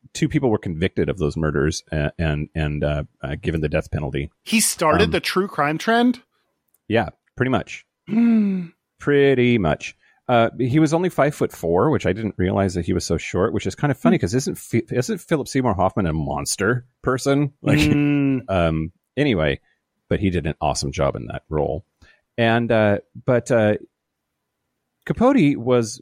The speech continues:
Speaker 1: o-, openly gay, which that is, is, um, pretty early, right? The, the, the fifties. But, uh,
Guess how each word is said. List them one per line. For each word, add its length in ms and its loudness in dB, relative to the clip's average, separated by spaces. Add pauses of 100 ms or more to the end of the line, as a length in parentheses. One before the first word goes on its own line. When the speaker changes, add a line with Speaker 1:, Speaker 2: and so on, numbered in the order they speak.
(140)
Speaker 1:
o-, 180 0
openly 420 2
gay, 400 2
which 340 -2
that 320 0
is, 400 -2 (120)
is, 440 -2 (600)
um, 280 -2
pretty 280 0
early, 560 0 (100)
right? 400 2
The, 220 -2
the, 220 -2
the 80 -6
fifties. 500 -4 (420)
But, 220 -2
uh, 380 4